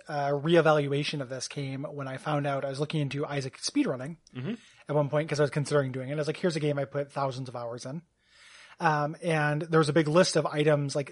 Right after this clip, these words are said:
Speaker 1: I decided not to do it because speedruns of Isaac are boring. Uh, you hold R until you get something powerful in the first room.
Speaker 2: Yeah, that's a bummer.
Speaker 1: Um, it's a bummer. Um, but
Speaker 2: Isaac
Speaker 1: this is on
Speaker 2: Race
Speaker 1: the
Speaker 2: is
Speaker 1: list
Speaker 2: much
Speaker 1: of
Speaker 2: more
Speaker 1: items.
Speaker 2: interesting 'cause everyone's on, just on the same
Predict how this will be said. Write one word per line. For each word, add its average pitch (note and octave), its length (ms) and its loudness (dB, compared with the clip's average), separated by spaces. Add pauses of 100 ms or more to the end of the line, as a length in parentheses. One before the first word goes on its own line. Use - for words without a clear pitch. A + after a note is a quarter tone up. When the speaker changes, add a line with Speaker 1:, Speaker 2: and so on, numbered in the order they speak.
Speaker 1:
I D#3 120 0
decided F3 360 4
not D3 120 2
to - 20 -4
do F3+ 120 8
it D3 60 6
because C#3 200 -2
speedruns D3 380 0
of B2+ 40 -8
Isaac C3 280 -8
are C3+ 40 -8
boring. C#3 580 2
Uh, C3+ 220 -6
you C#3+ 160 -4
hold D#3 240 4
R C#3 200 4
until C#3 180 -4
you C3 60 -4
get C3+ 120 -8
something C3 160 -8
powerful C3 360 -6
in B2 40 -8
the A#2 60 -12
first A#2+ 180 -12
room. C3 300 -6
Speaker 2:
Yeah, G#2 320 -4
that's G#2+ 220 -6
a - 40 -14
bummer. C#3 320 -4
Speaker 1:
Um, C#3+ 100 -12 (360)
it's - 100 -16
a - 20 -18
bummer. A#3+ 280 -2 (500)
Um, D3+ 400 -4
but E3 100 2
Speaker 2:
Isaac G3 200 8
Speaker 1:
this - 20 4
is G3 60 8
on - 60 -
Speaker 2:
Race E3+ 100 8
Speaker 1:
the D#3+ 80 8
Speaker 2:
is D3 80 4
Speaker 1:
list D3+ 80 8
Speaker 2:
much E3 100 6
Speaker 1:
of C3+ 60 2
Speaker 2:
more C#3+ 80 4
Speaker 1:
items. C#3+ 140 4
Speaker 2:
interesting A2 340 0
'cause G#2 160 -6
everyone's G#2 280 -6
on, G2 140 -6
just F#2 160 -10
on F#2+ 80 -8
the F2+ 80 -10
same E2 480 -12